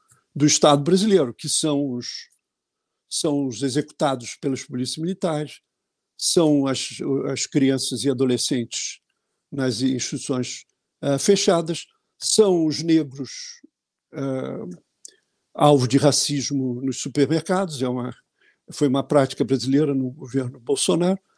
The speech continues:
a violência, ah, contra as mulheres. Ah, então,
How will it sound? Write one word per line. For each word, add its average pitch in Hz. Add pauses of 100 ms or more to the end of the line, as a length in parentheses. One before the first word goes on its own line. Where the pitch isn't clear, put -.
(140)
a 160
violência, 143 (720)
ah, 135
contra 127 (240)
as 123
mulheres. 175 (880)
Ah, 143 (120)
então, 180